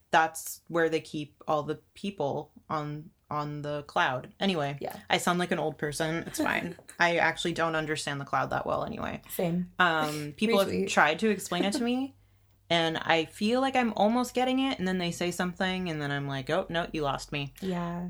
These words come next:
Speaker 1: Um,
Speaker 2: <laughs>
Speaker 1: so anyway, this robot's, like, going in there, plugging things in, and I was like, "Oh my God, it's gonna, like, unplug someone. It's gonna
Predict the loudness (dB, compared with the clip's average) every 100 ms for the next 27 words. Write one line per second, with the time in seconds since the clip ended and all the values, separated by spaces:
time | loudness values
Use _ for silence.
0 | -2 0 0 -2 -4 -6 -8 -2 -2 -2
1 | -4 -10 -12 -20 -20 _ 2 4 4 4
2 | 4 4 6 4 2 2 0 2 0 0
3 | 0 0 0 -2 2 0 2 -2 -2 -2
4 | -2 -2 -2 0 -2 0 0 2 2 0
5 | 0 -2 -2 0 2 2 0 -2 -12 _
6 | _ _ 0 2 0 2 2 2 -2 -2
7 | -2 -2 -4 -8 -12 -20 -20 _ _ -20
8 | -20 _ -14 -2 2